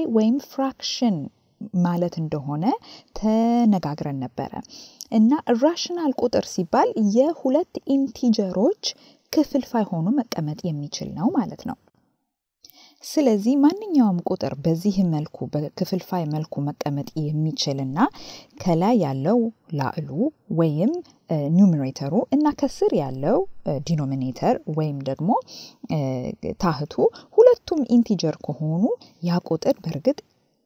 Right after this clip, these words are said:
ራሽናል ቁጥር ነው ማለት ነው። ያው ኢንቲጀር እንዳልነው፣ እ፣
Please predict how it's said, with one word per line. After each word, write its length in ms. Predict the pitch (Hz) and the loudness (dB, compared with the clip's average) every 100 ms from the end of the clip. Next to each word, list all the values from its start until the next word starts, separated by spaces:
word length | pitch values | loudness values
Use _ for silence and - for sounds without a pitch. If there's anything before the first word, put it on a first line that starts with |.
| _ 180 | _ -10
ራሽናል 540 | 151 175 208 - 147 147 | -2 0 0 0 -4 -4
ቁጥር 260 | - - - | -8 -6 -4
ነው 160 | 139 269 | 2 2
ማለት 320 | 185 - - | 2 -4 -14
ነው። 120 | - - - | -14 -12 -6
ያው 180 | 165 135 - - | -6 -6 -12 -6
ኢንቲጀር 480 | 175 156 165 175 165 | -6 -4 -2 -2 0
እንዳልነው፣ 500 | 139 147 151 254 339 _ | -4 -6 -2 -2 -2 _
እ፣ 100 | - | -10